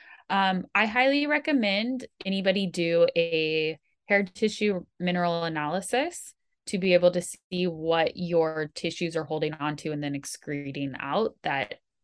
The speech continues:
in, in other words, the way that your body is adapting to and moving through stress. That is what that picture will really tell us, um, as well as a full Monty blood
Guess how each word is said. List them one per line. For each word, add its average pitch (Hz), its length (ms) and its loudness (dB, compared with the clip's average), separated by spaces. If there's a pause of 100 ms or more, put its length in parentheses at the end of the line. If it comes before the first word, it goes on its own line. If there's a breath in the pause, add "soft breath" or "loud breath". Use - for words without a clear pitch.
in, 156 380 0 (480)
in 190 260 0
other 185 280 6
words, 151 540 0 (320 loud breath)
the 185 100 8
way 175 280 8
that 175 200 -2
your 165 260 2 (140)
body 156 720 0
is 160 200 -4
adapting 165 1000 -2
to 165 580 -2 (460 soft breath)
and 170 220 0
moving 165 360 -2 (180)
through 131 160 -4
stress. - 680 -6 (260)
That 165 180 4
is 165 180 2 (160)
what 170 220 2
that 147 200 -2
picture 147 540 -6 (160)
will 160 140 -8
really 143 440 -8
tell 143 300 -2
us, - 400 -8 (560 soft breath)
um, 147 380 -4 (140)
as 185 220 6
well 175 240 4
as 165 160 0
a 160 300 0 (320)
full 190 160 4
Monty 170 420 -2
blood 143 300 -4